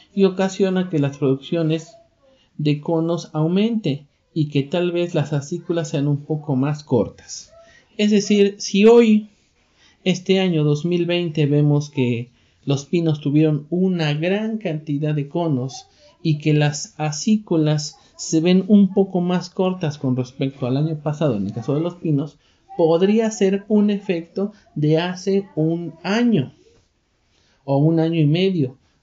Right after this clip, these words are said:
donde el verano fue más caliente que otros, que otros años. Entonces son efectos, digamos, a largo plazo.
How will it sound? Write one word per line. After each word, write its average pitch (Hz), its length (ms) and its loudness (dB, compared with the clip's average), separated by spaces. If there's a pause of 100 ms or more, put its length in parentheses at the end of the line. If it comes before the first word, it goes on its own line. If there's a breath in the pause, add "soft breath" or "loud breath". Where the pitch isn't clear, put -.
donde 160 840 2 (680 soft breath)
el 156 180 4
verano 160 360 2
fue 160 180 -2
más 151 200 0
caliente 151 540 -2
que 113 180 -2
otros, 107 680 -8
que 123 60 -4
otros 120 280 -6
años. - 300 -20 (680 soft breath)
Entonces 240 340 2
son 208 160 4
efectos, 196 400 2
digamos, 180 420 -2
a 135 100 0
largo 131 300 2
plazo. - 420 -14